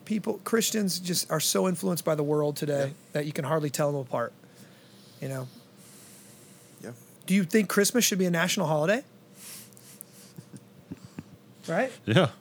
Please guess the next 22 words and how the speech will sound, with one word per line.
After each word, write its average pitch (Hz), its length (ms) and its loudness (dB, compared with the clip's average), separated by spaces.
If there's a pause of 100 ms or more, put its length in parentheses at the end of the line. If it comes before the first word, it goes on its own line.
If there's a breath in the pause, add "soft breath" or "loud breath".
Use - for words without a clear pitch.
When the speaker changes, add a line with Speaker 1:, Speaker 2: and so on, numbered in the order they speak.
(540 loud breath)
Speaker 1:
Even 247 220 6
the 254 100 6
athe-, 294 340 8
atheists 269 460 8
celebrate 185 380 6
this 254 180 6
one. 196 140 6
Speaker 2:
Yeah. 269 140 4
Speaker 1:
They 165 160 8 (100)
don't 277 200 8
seem 262 160 4
to 226 60 8
have 226 80 6
a 226 40 0
problem 311 280 6
with 202 100 4
it. - 40 0
Speaker 2:
They 131 80 0
want 147 160 0
the 151 40 -6
day 151 140 -2
off. 190 300 -8